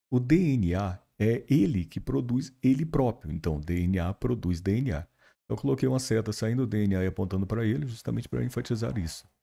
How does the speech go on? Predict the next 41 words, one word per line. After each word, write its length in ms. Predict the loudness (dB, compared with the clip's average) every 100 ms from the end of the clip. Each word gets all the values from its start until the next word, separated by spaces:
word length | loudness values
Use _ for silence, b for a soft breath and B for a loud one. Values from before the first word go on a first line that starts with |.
| _ _
Então, 100 | -2
eu 40 | 0
coloco 280 | 4 4 4
ali 120 | 0
pra 120 | 0
você 220 | -2 0
o 80 | 0
número 320 | 2 2 2
um, 200 | 0 0 -4 -4
e 100 | 0
esse 220 | 0 0
número 280 | 0 0 2
um 260 | 2 0 2
é 160 | 2 2
um 120 | 2
processo 720 | -2 -4 0 2 2 -2 -8
conhecido 460 | -4 -4 -2 -4 -4
como 440 | 0 0 0 -6
replicação 1300 | -6 0 0 0 -4 -4 -2 -4 -4 -2 -2 -2 -4
ou 220 | 0 0
duplicação. 1160 | -2 -2 0 0 _ -4 -4 -6 -6 -4 -4 -4 _ _ _ _ _ _ _
Então, 120 | -2
replicação 540 | 0 0 2 0 2 0
ou 40 |
duplicação 720 | 2 0 0 -2 0 -2 0
é 100 | 0
o 100 | 0
quê? 200 | 0 -4 -6 _ _ _ _ _ _ _ -4
É 40 | -4
a 40 |
produção 380 | -2 -4 -2 -4
de 60 |
D 160 | -2 0
N 140 | 0
A 100 | 0
a 180 | -4 -6
partir 300 | -6 -6 -4
de 100 | -4
D 180 | -2 -2
N 160 | -2 -2
A. 180 | -4